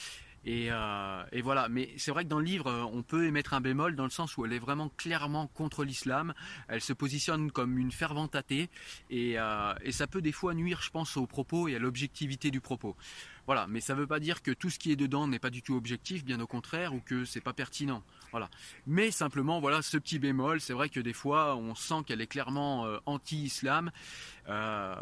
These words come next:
voilà, pas, pas dans l'insulte ou dans, dans les choses un petit peu, euh, voilà, un petit peu infantiles, mais voilà, vraiment dans les concepts, euh,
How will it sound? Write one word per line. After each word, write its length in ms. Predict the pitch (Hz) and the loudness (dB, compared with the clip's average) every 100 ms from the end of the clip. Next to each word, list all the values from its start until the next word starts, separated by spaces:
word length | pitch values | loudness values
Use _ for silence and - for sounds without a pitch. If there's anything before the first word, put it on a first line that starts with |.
| - - - | -8 -12 -2
voilà, 180 | 139 139 | 2 2
pas, 300 | - 185 185 | 2 2 2
pas 180 | 196 185 | 0 2
dans 160 | 165 | 2
l'insulte 580 | 156 151 - 160 175 151 | 2 0 0 2 0 2
ou 80 | 135 | 0
dans, 300 | 131 131 127 | 2 2 0
dans 160 | 117 | 2
les 80 | 123 | 0
choses 260 | 123 147 120 | 2 0 0
un 120 | 107 | -4
petit 160 | 117 120 | -4 -2
peu, 300 | 143 143 117 | 2 2 2
euh, 280 | 104 101 95 - | 0 -2 -4 -6
voilà, 240 | 110 131 | -2 0
un 80 | 117 | -2
petit 160 | 113 127 | -4 -2
peu 100 | 139 | 0
infantiles, 560 | 127 151 147 190 175 | 0 -2 -2 0 2
mais 140 | 139 123 - - - - | 2 0 -6 -16 -8 2
voilà, 320 | 147 135 - | 4 4 2
vraiment 260 | 123 156 170 | 0 2 2
dans 140 | 135 | 4
les 120 | 127 | 2
concepts, 680 | - 180 160 - 190 - 127 | 2 0 2 2 0 0 -2
euh, 180 | 113 | 0